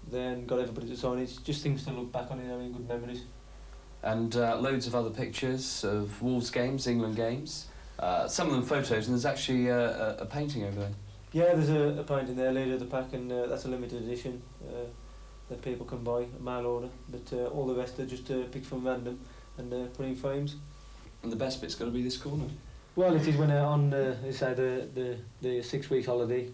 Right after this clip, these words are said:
Speaker 1: when, uh, when other, everybody else is working, it'd be nice in here for us to just sit down and have a nice quiet drink.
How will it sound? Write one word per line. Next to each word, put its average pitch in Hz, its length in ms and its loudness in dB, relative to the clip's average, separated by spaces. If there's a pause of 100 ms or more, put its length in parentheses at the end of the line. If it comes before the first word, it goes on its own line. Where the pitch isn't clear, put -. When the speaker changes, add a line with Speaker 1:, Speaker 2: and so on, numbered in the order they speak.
Speaker 1:
when, 123 160 -4
uh, 123 40 0 (260)
when 123 100 -6
other, 127 260 2
everybody 123 300 0
else 120 140 0
is 117 80 -4
working, 120 420 -2 (300)
it'd 123 120 -4
be 127 60 -4
nice 120 240 -2
in 123 80 -4
here 120 140 -4
for 120 80 -6
us 117 140 -6
to 123 100 -6
just 117 180 -6
sit 120 160 -4
down 117 160 -2
and 117 100 -2
have 117 160 -4
a - 40 -6
nice 120 160 -4
quiet 123 280 2
drink. 123 200 -6